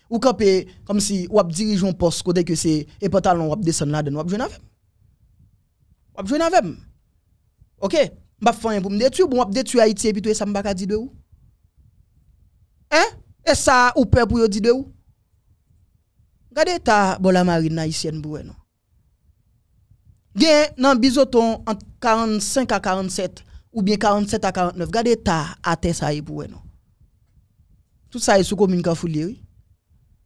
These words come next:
Wè tal? La marine ayisyen.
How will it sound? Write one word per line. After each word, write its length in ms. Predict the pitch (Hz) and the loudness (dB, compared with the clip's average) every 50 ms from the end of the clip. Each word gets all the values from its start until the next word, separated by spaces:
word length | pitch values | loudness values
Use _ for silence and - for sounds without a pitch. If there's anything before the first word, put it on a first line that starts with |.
| _ _ _ _ _ _ _ - - 214 240 | _ _ _ _ _ _ _ -10 0 2 4
Wè 140 | 247 226 220 | 4 4 4
tal? 240 | 254 254 285 320 349 - - _ _ _ _ _ _ _ _ _ _ _ _ _ _ _ _ _ _ _ _ _ _ _ _ _ _ _ _ - | 4 2 2 0 -4 -10 -14 _ _ _ _ _ _ _ _ _ _ _ _ _ _ _ _ _ _ _ _ _ _ _ _ _ _ _ _ 0
La 120 | 233 247 262 | 2 4 4
marine 280 | 247 233 233 233 226 226 | 4 2 2 0 0 0
ayisyen. 540 | 220 214 - - 214 196 180 180 165 165 | 0 -2 0 2 2 2 2 0 -6 -10